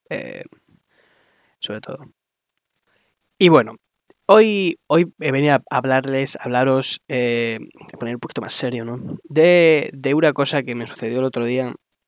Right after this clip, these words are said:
que me hizo pensar en, en la belleza del obsceno, ¿no? En la belleza de lo que, eh, no hay que mostrar, eh, al mundo, en lo que no se debe mostrar al mundo y que a veces,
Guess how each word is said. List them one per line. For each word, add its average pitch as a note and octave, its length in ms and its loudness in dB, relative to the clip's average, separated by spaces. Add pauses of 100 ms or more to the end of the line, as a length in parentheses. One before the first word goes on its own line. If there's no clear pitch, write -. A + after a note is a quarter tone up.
(120)
que C3+ 100 -4
me D3+ 60 -2
hizo D#3 120 -2
pensar C3+ 560 -2 (120)
en, B2 1000 -6 (840)
en C3+ 120 0
la C3+ 80 2
belleza D#3+ 240 2
del D3 120 0
obsceno, A2+ 460 -8
¿no? B2+ 180 -8 (480)
En A2+ 160 -8
la A2+ 100 -4
belleza C3+ 400 -2
de C3+ 140 -2
lo B2 140 -4
que, A2+ 440 -10
eh, A2+ 320 -8 (140)
no E3 500 0
hay C#3 160 0
que C3+ 100 -4
mostrar, B2 580 -4 (120)
eh, A#2 200 -8
al A#2 120 -4
mundo, D3 440 -2 (1900)
en C#3 160 -2
lo C#3 100 0
que C3+ 380 -2
no D3+ 100 0
se E3 140 2
debe C#3+ 140 2
mostrar C3+ 280 -2
al C3 60 0
mundo D3+ 360 -4 (160)
y D3+ 100 -8
que D#3+ 120 0
a D3+ 60 4
veces, F3 480 0